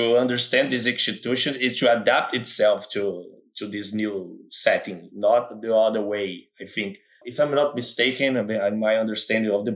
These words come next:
book, it, this is something that is very difficult to explain, and they try an, uh, an explanation that is different for you, uh, what you have in, in the sixties, that you have a lot, uh, more deterministic way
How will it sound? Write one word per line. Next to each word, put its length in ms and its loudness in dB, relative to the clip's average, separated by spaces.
book, 200 -6
it, 80 0
this 200 2
is 100 2
something 280 2
that 120 2
is 140 0
very 220 2
difficult 400 -4
to 400 -6
explain, 480 2
and 180 0
they 360 2
try 200 6
an, 80 0
uh, 460 0
an 80 -6
explanation 560 -2
that 80 -4
is 120 -2
different 380 -2
for 160 -2
you, 160 -4
uh, 160 0
what 240 2
you 80 -6
have 240 4
in, 220 -10
in 120 -6
the 100 -4
sixties, 560 2
that 160 0
you 160 -2
have 220 2
a 180 4
lot, 200 6
uh, 120 0
more 380 2
deterministic 1000 0
way 360 0